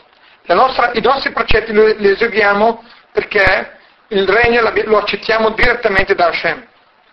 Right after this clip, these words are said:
Anche oggigiorno noi che noi non sentiamo, dice, non abbiamo sentito da Hashem, "Io sono il vostro Dio, non abbiate altri dei",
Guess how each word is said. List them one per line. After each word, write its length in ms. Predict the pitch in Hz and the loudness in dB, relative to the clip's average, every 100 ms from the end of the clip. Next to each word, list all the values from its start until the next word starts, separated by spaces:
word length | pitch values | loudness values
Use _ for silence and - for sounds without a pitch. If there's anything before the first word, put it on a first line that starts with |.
| _ 220 | _ -2
Anche 220 | 240 233 | 0 0
oggigiorno 460 | 214 196 202 202 | 0 0 2 2
noi 220 | 190 190 185 | 2 0 0
che 100 | 190 | -2
noi 420 | 185 185 185 196 | 0 2 0 -2
non 180 | 190 185 | -2 -2
sentiamo, 480 | 185 170 240 277 233 | -2 -4 -2 0 0
dice, 260 | 196 190 196 | -2 -4 -4
non 180 | 196 | 0
abbiamo 300 | 185 180 254 | 0 2 0
sentito 300 | 247 185 180 | 0 -2 -2
da 80 | 190 | 0
Hashem, 420 | 170 - 175 160 - - - - - - _ _ - | 2 0 0 -4 -8 -20 -20 -20 -20 -20 _ _ 0
"Io 200 | 214 214 | 2 2
sono 460 | - 196 196 196 - | 0 0 4 2 0
il 140 | 202 165 | -6 -4
vostro 300 | 180 - 175 | -2 -2 -2
Dio, 200 | 180 196 | 0 2
non 140 | 190 | 2
abbiate 420 | 180 170 180 180 | 2 2 2 2
altri 240 | 175 170 165 | 0 0 0
dei", 480 | 175 208 247 - | 2 2 -2 -10